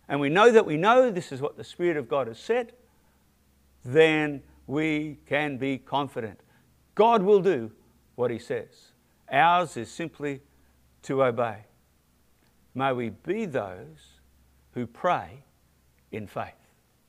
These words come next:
Let me pray as we conclude. Father, what a delight it is to know that you have done it all. You have made it possible for estranged humanity to come back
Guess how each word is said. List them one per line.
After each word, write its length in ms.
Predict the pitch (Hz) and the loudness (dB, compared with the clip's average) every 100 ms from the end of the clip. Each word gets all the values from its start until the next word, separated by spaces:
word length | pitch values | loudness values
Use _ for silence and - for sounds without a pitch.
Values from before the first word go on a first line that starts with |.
| _ _ _ _ - | _ _ _ _ -10
Let 180 | - 117 | -8 -8
me 100 | 104 | -10
pray 380 | - 98 85 - _ _ _ _ - | -8 -8 -10 -18 _ _ _ _ -14
as 140 | 95 | -12
we 100 | 92 | -14
conclude. 400 | - 82 - 76 _ _ _ _ _ - _ _ - | -16 -18 -18 -20 _ _ _ _ _ -20 _ _ -4
Father, 300 | - 185 160 | 6 8 10
what 140 | 170 180 | 8 6
a 60 | |
delight 400 | 151 143 170 180 | 6 8 8 8
it 80 | 147 | 4
is 180 | 151 - | 0 -6
to 100 | 139 | 0
know 220 | 165 156 | 2 2
that 120 | 135 | 0
you 180 | 147 160 | -2 -4
have 120 | 151 | 0
done 180 | 175 190 | 6 6
it 80 | 180 | 10
all. 440 | 233 220 - - _ _ _ _ _ _ _ _ | 10 8 4 -16 _ _ _ _ _ _ _ _
You 200 | 156 185 | -2 2
have 80 | 190 | 2
made 200 | 196 196 | 4 2
it 100 | 180 | 0
possible 480 | - 214 202 160 147 | 0 0 0 -2 -4
for 280 | - 139 120 - - | -2 -2 -2 -10 -12
estranged 600 | 135 - 180 196 196 - | -10 -2 2 2 0 -8
humanity 560 | 190 170 170 160 - - _ _ _ _ | -8 -2 -2 -2 -10 -20 _ _ _ _
to 100 | 147 | -10
come 320 | - 165 151 | -2 -2 0
back 320 | 143 214 214 | 2 2 0